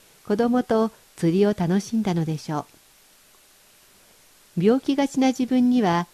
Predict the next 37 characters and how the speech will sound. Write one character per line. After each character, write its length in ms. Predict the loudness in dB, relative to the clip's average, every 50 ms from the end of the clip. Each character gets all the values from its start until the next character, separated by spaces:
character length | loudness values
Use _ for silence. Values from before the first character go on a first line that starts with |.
| _ _ _ _ _ _ _ -6
薬 280 | -4 -4 -4 -6 -10
草 260 | -8 -2 -2 0 0
が 180 | 2 2 2 2
あ 80 | 0 0
れ 140 | -2 -2
ば 160 | -2 -2 -2 -2
い 280 | -2 -4 -4 -6 -6
い 40 | -8 _ _ _ _ _ _ -6
と 100 | -4 -2
言 100 | -2 -2
っ 20 |
て、 420 | -4 _ _ -6 -2 -2 -2 -2 -6 _ _ _ _ _ _ _ -20 _ -2
目 180 | 0 2 2 4
を 140 | 2 0 0
細 320 | -2 -4 -4 -2 -2 -2
め 160 | -2 -2 -2
て 320 | -4 -4 -2 -2 -2 -2 -6 _ _ _ _ _
家 140 | -4 -4 -2
族 400 | 0 -2 -4 -4 -4 -6 -4 -4
を 80 | -2
見 140 | -2 -4 -6
つ 180 | -6 -6 -2 0
め 120 | 0 2
る 120 | 2 2 0
様 160 | 0 0 -2
子 180 | -4 -4 -4
が 220 | -2 0 -2 -2 -4 -8 _ _ -20 -20 _ _ _
ほ 140 | -4 -2 0
の 140 | 2 0 0
ぼ 100 | 0 -2
の 140 | -2 -2 -2
と 120 | -4 -6
伝 300 | -6 -6 -10 -8 -6 -6
わ 80 | -6 -6
り 140 | -6 -6
ま 160 | -6 -6 -8 -10
す。 120 | -12 -18